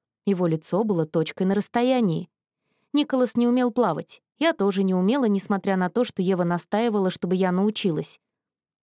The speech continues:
«С днем рождения!» — проворковала Ева.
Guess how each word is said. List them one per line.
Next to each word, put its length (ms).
«С 120
днем 260
рождения!» — 680
проворковала 640
Ева. 380